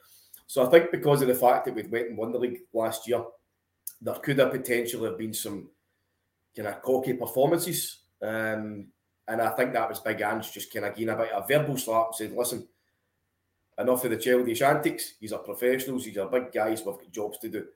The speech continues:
Get on with it. Enough of the nonsense." And I think that's kinda set the tone for the entire season, because other than the odd wee blip here and there, it has been total professional. It's been composed. It's been,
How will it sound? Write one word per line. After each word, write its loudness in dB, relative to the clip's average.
Get -8
on -2
with -2
it. -14
Enough -6
of -18
the -4
nonsense." -8
And 0
I 2
think 4
that's 0
kinda -2
set -2
the -10
tone -6
for -12
the -2
entire 2
season, -2
because -4
other 4
than 0
the -2
odd -2
wee -6
blip -8
here -4
and -6
there, 4
it 0
has 0
been -2
total -2
professional. -2
It's -8
been -10
composed. -6
It's -20
been, -20